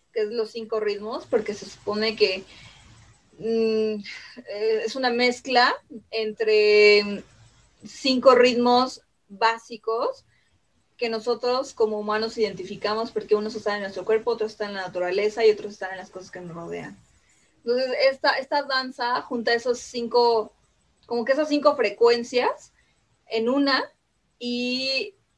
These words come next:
te mueve diferentes cosas, ¿no? O sea, tiene diferentes objetivos. Está súper obje-, mm, tiene, tiene, mm, objetivos espe-, eh, bastante específicos. Por ahí luego a quien le interese esta danza de Five Rhythms.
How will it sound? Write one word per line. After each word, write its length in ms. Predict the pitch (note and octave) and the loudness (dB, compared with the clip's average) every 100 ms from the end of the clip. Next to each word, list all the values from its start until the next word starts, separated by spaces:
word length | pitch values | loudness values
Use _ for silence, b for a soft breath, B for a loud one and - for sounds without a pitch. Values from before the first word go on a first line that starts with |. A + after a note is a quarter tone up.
| - | -6
te 120 | B3+ | -4
mueve 340 | A#3+ B3 B3 | 0 4 4
diferentes 520 | A3 G#3+ G#3+ G#3+ G#3+ G#3+ | 2 -2 -4 -4 -6 -8
cosas, 360 | G3+ G#3 F#3 | -12 -12 -14
¿no? 140 | F#3+ B3 | -14 -16
O 40 | |
sea, 140 | - | -14
tiene 220 | A3 A#3+ A#3 | -10 -6 -6
diferentes 500 | G#3 G3 G3 G#3 - | -6 -10 -10 -14 -16
objetivos. 400 | - F#3+ F#3+ G3+ | -20 -16 -14 -10
Está 160 | A#3 | -10
súper 600 | - A#3+ - G3+ G3 G3 | -10 -12 -4 0 0 0
obje-, 320 | G3 G3 G#3 - _ _ | -2 -4 -6 -8 _ _
mm, 300 | G#3 G#3 G3+ G3+ b b b | -10 -8 -8 -10 b b b
tiene, 280 | C#4 C4+ C#4 - | -2 2 0 0
tiene, 680 | C4+ C#4 C#4 C4+ B3 A#3 | 0 2 2 2 0 0
mm, 400 | G#3+ G3+ - _ _ - | -4 -8 -14 _ _ -6
objetivos 560 | A3+ A#3+ B3 B3+ B3+ | -4 -2 -2 -2 -2
espe-, 260 | A#3 A3 G#3+ | -4 -6 -2
eh, 260 | A3 G#3 G3+ G3 | 0 0 -4 -4
bastante 400 | G#3 G#3+ A3 A#3+ | -4 -4 -12 -12
específicos. 720 | - G#3 F#3+ F3+ _ _ _ _ _ _ _ _ _ | -16 -20 -20 -20 _ _ _ _ _ _ _ _ _
Por 120 | - A3+ | -2 2
ahí 240 | A3+ A#3 | 2 2
luego 240 | A#3 A3+ | 4 4
a 80 | A3 | 2
quien 200 | G#3 F#3+ | -2 -12
le 40 | F#3 | -12
interese 360 | F3+ F#3+ G3 | -8 -8 -10
esta 180 | G#3+ G3+ | -12 -12
danza 280 | F#3 F3+ G3+ | -12 -12 -10
de 100 | F3+ | -10
Five 300 | F3+ G#3 G#3 F#3 | -4 -2 -2 6
Rhythms. 560 | G#3+ A3 A#3+ A#4+ - | 8 8 2 -6 -10